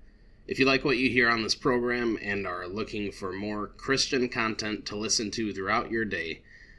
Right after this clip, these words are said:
feel free to check out our Through the Bible General Harrison's Way program, where we go through several different books of the Bible in each episode, and by the end of the program,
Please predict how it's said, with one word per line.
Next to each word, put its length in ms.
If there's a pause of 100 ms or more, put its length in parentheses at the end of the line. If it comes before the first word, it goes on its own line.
(180)
feel 160
free 160
to 80
check 320
out 280
our 280
Through 240
the 100
Bible 640
General 520
Harrison's 680
Way 380
program, 800 (500)
where 140
we 120
go 200
through 240
several 500
different 460
books 320
of 180
the 100
Bible 460
in 140
each 320
episode, 600 (220)
and 120
by 140
the 180
end 180
of 140
the 60
program, 720